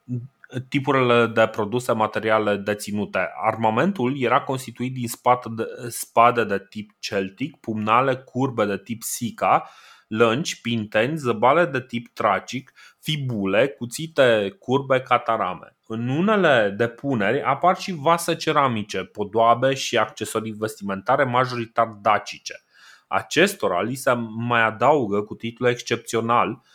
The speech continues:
unele piese de armament defensiv, coifuri, armuri. Unele au origini, cel mai, uh, probabil comune, rezultat al cooperărilor, uh,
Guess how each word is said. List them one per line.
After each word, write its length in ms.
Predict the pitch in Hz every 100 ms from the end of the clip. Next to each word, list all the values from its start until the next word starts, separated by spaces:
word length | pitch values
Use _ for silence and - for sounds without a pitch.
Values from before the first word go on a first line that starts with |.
| _ _
unele 380 | 123 156 165 147
piese 380 | - 147 160 147
de 60 | 139
armament 500 | 120 113 110 127 123
defensiv, 640 | 120 123 120 127 110 - -
coifuri, 420 | 107 107 110 107
armuri. 500 | 104 110 101 92 -
Unele 260 | 113 123 123
au 220 | 117 113
origini, 800 | 110 107 104 104 104 101 101 98
cel 160 | 98 113
mai, 380 | 110 104 101 101
uh, 200 | 95 95
probabil 460 | 101 107 101 101 -
comune, 460 | 101 113 180 226
rezultat 640 | 185 120 110 101 117 117 117
al 220 | 110 104
cooperărilor, 1160 | - 98 101 101 110 107 104 104 98 98 - _ - - - _
uh, 400 | 98 98 90